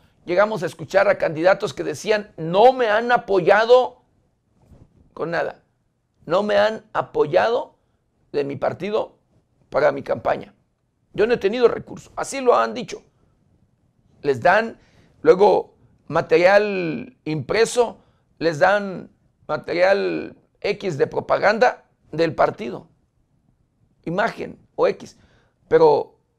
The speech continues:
no les dan el recurso que luego necesitan para moverse de un lado para otro, para hacer proselitismo en los diferentes lugares. Y estos están limitados, pero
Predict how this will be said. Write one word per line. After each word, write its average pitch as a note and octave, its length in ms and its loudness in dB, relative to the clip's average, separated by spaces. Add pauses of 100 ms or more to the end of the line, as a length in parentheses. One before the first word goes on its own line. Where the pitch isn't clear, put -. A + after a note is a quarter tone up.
(360)
no C#3+ 260 4
les G#3+ 200 4
dan D#3+ 220 2
el C#3 100 -6
recurso D3 460 -6
que D#3 80 -2
luego D#3 220 0
necesitan D3 500 -6
para - 160 -2
moverse C#3+ 360 -4
de D3+ 100 -4
un D#3 100 -4
lado D3+ 200 -2
para - 160 -2
otro, F#3+ 260 0
para - 160 -2
hacer G3 400 -4 (400)
proselitismo F#3+ 760 -4
en D3+ 80 -6
los D#3 120 -4
diferentes D3+ 480 -6
lugares. - 400 -6 (720)
Y C3+ 180 -4
estos - 500 -8 (1700)
están E3+ 480 -6
limitados, D#3 880 -4 (400)
pero D#3+ 580 8